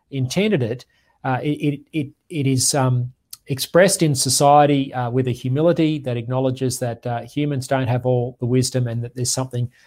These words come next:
above us and someone to whom we are accountable that therefore checks, uh, our behaviour, and particularly our behaviour to our fellow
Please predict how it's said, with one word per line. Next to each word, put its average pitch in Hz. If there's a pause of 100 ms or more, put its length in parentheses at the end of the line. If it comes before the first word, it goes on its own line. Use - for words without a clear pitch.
(100)
above 127
us 127
and 147
someone 170
to 135
whom 139
we 135
are 127
accountable 123
that 127
therefore 147 (420)
checks, - (260)
uh, 135
our 139
behaviour, 135
and 143
particularly 143
our 127
behaviour 127
to 127
our 123
fellow 127